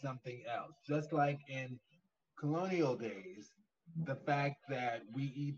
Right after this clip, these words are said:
three square meals a day, that's our thing, that comes from colonialism, because colonialists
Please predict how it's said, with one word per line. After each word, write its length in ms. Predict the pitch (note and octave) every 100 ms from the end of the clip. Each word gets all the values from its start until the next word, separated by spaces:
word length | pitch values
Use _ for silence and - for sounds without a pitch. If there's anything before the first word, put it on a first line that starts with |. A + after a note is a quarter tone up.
| -
three 240 | D3+ D#3+
square 400 | D3+ - D#3 D#3
meals 480 | D#3 D3 D3 D3 C#3
a 80 | C3+
day, 340 | B2+ B2+ C#3+ C3
that's 260 | A2+ A2+
our 180 | B2 A#2
thing, 580 | A2+ A2+ A2+ A#2+ C#3+ D3 - _ _ _ _ _
that 260 | D#3 D#3 - - - - _ _ -
comes 440 | F#3 C#3+ D3 - - -
from 340 | D3 C3 B2+ B2+
colonialism, 1040 | D3 C#3+ E3+ F3+ D#3+ A2+ G#2 G2 G2 A2 - _ _ _
because 460 | - C#3 D#3 C#3 B2+ -
colonialists 800 | D3 E3+ E3+ D3 B2 A#2 A2+